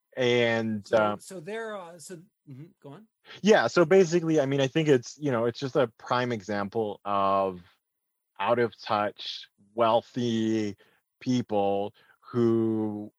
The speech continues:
Speaker 1: um, either, you know, one, one of my favorite conspiracy theories floating around right now is the fact, is the idea that some of these, uh, dickheads got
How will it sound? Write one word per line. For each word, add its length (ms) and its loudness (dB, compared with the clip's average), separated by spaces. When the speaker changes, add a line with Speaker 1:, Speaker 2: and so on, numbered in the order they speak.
Speaker 1:
um, 460 -4
either, 560 2
you 80 -4
know, 160 2
one, 460 -2
one 200 0
of 160 0
my 220 -2
favorite 320 -6
conspiracy 560 -8
theories 320 -8
floating 260 -8
around 260 -8
right 160 -10
now 180 -8
is 100 -12
the 80 -14
fact, 380 -4
is 140 -8
the 120 -4
idea 380 -2
that 300 -4
some 240 -2
of 100 -2
these, 400 -6
uh, 280 -6
dickheads 600 -6
got 440 -4